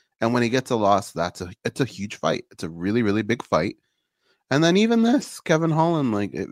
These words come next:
if you just need some filler time or something, that's another dude you could scrap with. So, I mean, uh, I, I'm mo-, I always use this example,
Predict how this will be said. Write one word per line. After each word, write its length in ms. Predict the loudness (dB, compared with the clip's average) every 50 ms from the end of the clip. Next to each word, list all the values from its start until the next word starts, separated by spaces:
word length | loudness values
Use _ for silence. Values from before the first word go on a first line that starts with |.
| -10
if 100 | -12 -10
you 100 | -10 -12
just 220 | -8 -8 -10 -6 -4
need 180 | -6 -6 -6
some 180 | -6 -8 -8 -6
filler 340 | _ -4 -2 0 0 -2 -2
time 340 | -2 -2 0 0 0 -2 -4
or 60 | -6
something, 440 | -4 -4 -4 -2 -2 -2 -4 -4 -6 _ _ _ _ _ _ _ _ _ _
that's 180 | -8 -8 -2 0
another 280 | 0 2 4 4 2 2
dude 240 | 2 2 2 2
you 80 | 0 -2
could 180 | -4 -8 -10 -10
scrap 360 | -6 _ 4 4 4 4 _ -4
with. 160 | -4 -4 -4
So, 160 | -8 -6 -2
I 120 | -2 0
mean, 300 | 0 0 -2 -2 -4 -6 _ _ _ _ _ _ _ _ _ _ _ _ _ _ _ _ _ _ -2
uh, 400 | 0 0 2 0 0 -2 -2 -4 _ _ _ _ _ _ _ _ _ _ _ _ _ _ _ _ _ _ _ _ _
I, 160 | 4 4 4 4
I'm 140 | 4 2 4
mo-, 180 | 6 6 6 6
I 120 | 6 6 6
always 340 | 6 6 6 6 4 4
use 180 | 0 -2 -2 -2
this 220 | -4 -4 -2 -2
example, 640 | -4 -2 0 0 2 2 2 2 0 -2 -2 -2 -4